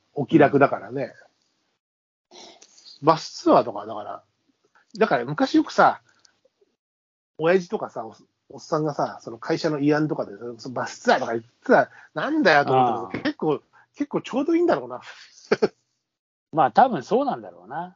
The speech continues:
Speaker 2: うん。
Speaker 1: ちょうどいいんだと思うよ。なんか、お-、自分たちで車バーンって飛ばしてどっか行くっていう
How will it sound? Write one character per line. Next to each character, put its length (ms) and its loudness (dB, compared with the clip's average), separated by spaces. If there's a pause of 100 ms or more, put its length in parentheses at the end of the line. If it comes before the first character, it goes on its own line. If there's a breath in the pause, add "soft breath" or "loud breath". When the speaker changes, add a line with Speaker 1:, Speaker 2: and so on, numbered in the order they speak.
(160)
Speaker 2:
う 200 -12
ん。 20 -16
Speaker 1:
ち 60 -10
ょ 80 -4
う 20 -4
ど 80 -2
い 40 0
い 20 0
ん 40 -2
だ 120 -2
と 100 -6
思 160 -8
う 60 -14
よ。 220 -20 (1200 soft breath)
な 120 -2
ん 20 -2
か、 100 0
お-、 100 4 (360)
自 100 -4
分 100 2
た 220 -6
ち 80 -8
で 80 0
車 300 2
バ 320 -4
ー 20 -4
ン 40 -4
っ 20 -6
て 80 -10
飛 120 -2
ば 120 -2
し 20 -18
て 60 -8
ど 80 2
っ 20 -4
か 120 -2
行 40 -2
く 120 -6
っ 20 -8
て 160 -4
い 160 2
う 80 -8